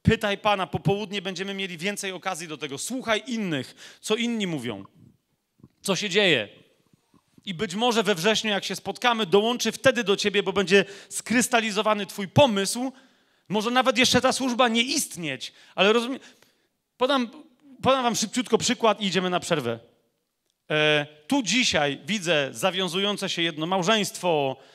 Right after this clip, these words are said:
tylko dlatego, że pewnego dnia właśnie w Legnicy podczas któregoś z follow-upów miałem przekonanie, że czas najwyższy przestać traktować młodzież, jakby oni w kółko mieli być czegoś nauczani, niech oni się sami zorganizują i niech sami coś dla siebie zrobią.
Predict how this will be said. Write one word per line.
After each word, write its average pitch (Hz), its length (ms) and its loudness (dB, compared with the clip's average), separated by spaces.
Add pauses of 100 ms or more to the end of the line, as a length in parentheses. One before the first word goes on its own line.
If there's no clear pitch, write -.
(140)
tylko 233 300 0
dlatego, 196 600 2 (160)
że 180 120 -10
pewnego 196 440 -2
dnia 185 480 0
właśnie 180 300 2
w 151 40 -8
Legnicy 208 460 -2
podczas 185 360 -10
któregoś 185 320 -8
z - 40 -16
follow-upów 180 640 -4 (340)
miałem 220 300 2
przekonanie, 208 720 -2 (1300)
że 180 180 -6 (180)
czas 240 280 2
najwyższy 220 480 -4
przestać 226 420 -6
traktować 208 460 -4
młodzież, 190 640 2
jakby 170 220 -8
oni 196 160 -8
w - 60 -18
kółko 214 240 -8
mieli 190 200 -4
być 170 160 -10
czegoś 175 260 -8
nauczani, 180 460 -2
niech 202 180 -8
oni 214 140 -8
się 208 120 -10
sami 220 220 -4
zorganizują 180 640 -4
i 202 60 -6
niech 196 140 -8
sami 214 240 -6
coś 190 180 -12
dla 202 100 -4
siebie 208 220 -6
zrobią. 143 380 -4